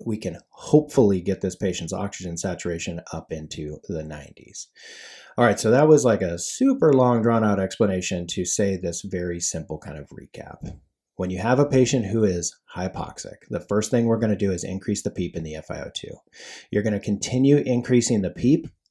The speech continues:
until you get to a point where the compliance starts to go down. And that can be static compliance or dynamic compliance. Depends on the ventilator that you're using.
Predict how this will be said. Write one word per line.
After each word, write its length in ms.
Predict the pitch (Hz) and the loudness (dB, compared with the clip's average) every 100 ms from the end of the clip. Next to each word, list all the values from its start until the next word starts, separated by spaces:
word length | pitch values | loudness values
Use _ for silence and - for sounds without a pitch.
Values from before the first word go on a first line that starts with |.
| - | 0
until 1000 | 123 127 123 - - 107 107 135 180 - - | 2 4 2 -4 -6 0 4 2 2 -6 -2
you 160 | 101 | -2
get 320 | 92 104 - | 2 0 0
to 160 | - 131 | 2 4
a 100 | 127 | 4
point 440 | - 110 113 151 - | 0 -4 -4 -4 -6
where 140 | 95 | -6
the 100 | 85 | -4
compliance 760 | - 80 - - 92 101 104 - | -8 -12 -10 -6 -4 -4 -4 -4
starts 280 | 85 85 | -4 -6
to 80 | - | -6
go 160 | 90 82 | -6 -6
down. 300 | 76 71 - - - - | -8 -14 -16 -20 -14 -4
And 120 | 101 | -2
that 120 | 110 | 0
can 120 | 123 | 0
be 100 | 107 | 0
static 400 | 95 - 95 107 | -2 -2 0 0
compliance 460 | 127 113 123 127 127 - - | -2 -4 -2 -2 -4 -10 -4
or 260 | 98 95 | -2 -2
dynamic 480 | 92 85 78 71 - | -4 -8 -8 -10 -14
compliance. 640 | - 62 - - - - - 101 | -16 -18 -20 -20 -18 -16 -14 -8
Depends 340 | 90 113 107 | -6 -2 0
on 120 | 107 | 0
the 80 | 95 | -2
ventilator 420 | 90 85 80 73 69 | -4 -8 -10 -10 -12
that 180 | - | -12
you're 80 | 71 | -12
using. 480 | 71 80 73 65 | -10 -10 -12 -14